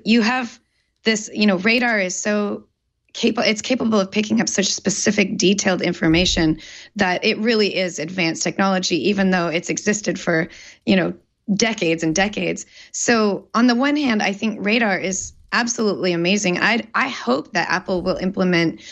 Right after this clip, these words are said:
something similar into future phones. But I also know that right now it's niche and it's, it's, I'm not gonna call it a gimmick,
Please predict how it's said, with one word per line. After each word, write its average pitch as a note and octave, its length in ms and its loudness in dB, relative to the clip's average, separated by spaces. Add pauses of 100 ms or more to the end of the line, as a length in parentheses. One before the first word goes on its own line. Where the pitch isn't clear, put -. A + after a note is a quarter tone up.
something G#3+ 420 2
similar G3 420 2
into F#3+ 340 0
future F3 360 0
phones. G3 340 0 (240)
But - 120 0
I A#3+ 100 2
also C4+ 360 0
know G#3 200 2
that F#3+ 240 -2
right G3 200 -2
now F3+ 440 0 (320)
it's - 520 -4
niche G3+ 640 2
and G3 160 0
it's, - 520 -4 (120)
it's, - 420 -4 (460)
I'm C#4 140 4
not E4 100 0
gonna E4 160 -2
call - 220 -2
it B3+ 80 0
a A#3 40 0
gimmick, F#3 520 -4